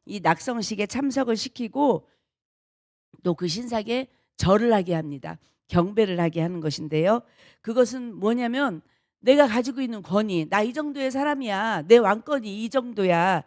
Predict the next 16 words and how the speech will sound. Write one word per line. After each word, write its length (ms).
이런 380
것들을 380
아주 240
많은 380
이들에게 360
보여주고 840
자신을 680
이렇게 260
높여서 720
세상에 560
과시하고 880
군림하고 580
싶은, 420
아마 220
그러한 640
아주 420